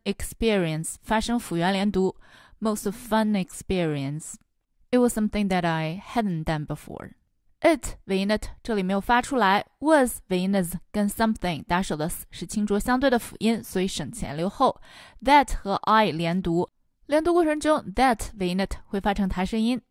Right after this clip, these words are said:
It was something that I hadn't done before。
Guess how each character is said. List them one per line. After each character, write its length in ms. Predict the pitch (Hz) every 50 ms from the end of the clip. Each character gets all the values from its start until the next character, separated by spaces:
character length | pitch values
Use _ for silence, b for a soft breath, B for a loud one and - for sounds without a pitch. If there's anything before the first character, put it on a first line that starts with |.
| _ _
It 80 | - 202
was 240 | 202 202 196 - -
something 360 | 196 190 - - 180 175 170
that 180 | 180 175 170 175
I 320 | 165 160 160 160 160 175 - _ _ _ _ -
hadn't 320 | - 269 - - 190 180 156
done 240 | 175 170 160 156 -
before。 420 | - 156 - - - - - -